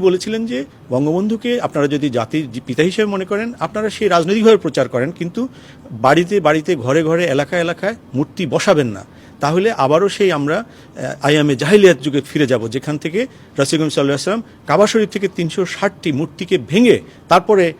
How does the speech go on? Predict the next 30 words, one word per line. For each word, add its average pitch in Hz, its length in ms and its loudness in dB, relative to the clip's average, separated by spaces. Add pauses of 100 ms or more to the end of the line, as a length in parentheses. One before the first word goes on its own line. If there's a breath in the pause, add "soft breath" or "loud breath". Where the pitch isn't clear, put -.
(200)
ইসলাম 196 260 0 (100)
এবং 160 100 0 (120)
সমতার 202 400 2 (120)
ধর্ম 139 240 0 (100)
প্রচার 135 220 0 (100)
করেছিলেন, 123 360 -4 (260 loud breath)
প্রতিষ্ঠা 208 400 2
করেছিলেন 117 340 -4 (100)
বিশ্ব - 160 -4 (120)
মানবতার 127 440 0
এবং 117 100 -4 (280 loud breath)
কল্যাণের 147 500 4
জন্য। 107 160 -6 (460 loud breath)
সুতরাং 220 300 0
মামুনুল 190 300 0
হক 226 100 -2 (100)
শুধু 214 140 -4 (180)
এই 277 80 2 (100)
কথা 208 180 0 (140)
বলার, 160 320 4
এই 147 120 -2
কথা 151 220 -4
প্রচারের 220 380 6
অপরাধেই, 160 380 2 (400 loud breath)
এবং 240 100 6 (120)
তিনি 214 160 0 (200)
মোদি 170 240 2
বিরোধী 196 280 2
সংগ্রাম 156 260 0
করেছেন, 135 200 -2